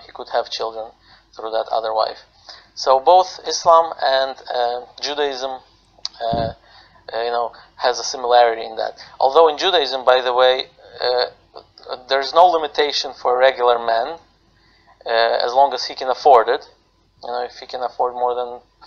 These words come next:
five wives, technically he could. However, uh, a king, a Jewish king, has a limitation.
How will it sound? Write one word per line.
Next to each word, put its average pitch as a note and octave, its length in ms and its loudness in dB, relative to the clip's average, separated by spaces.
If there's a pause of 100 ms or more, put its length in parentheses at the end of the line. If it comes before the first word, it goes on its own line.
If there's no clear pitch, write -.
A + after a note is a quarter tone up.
(140)
five B2+ 260 6
wives, C#3+ 360 4
technically C3+ 580 -4
he B2+ 160 -18
could. B2+ 220 -8 (720)
However, D3 680 8 (500)
uh, B2 280 0
a B3 40 -8 (100)
king, G3+ 300 2 (500)
a - 80 -16
Jewish C#3+ 320 -6
king, F3+ 300 -4
has C#3 180 2
a C3 40 0
limitation. - 720 -6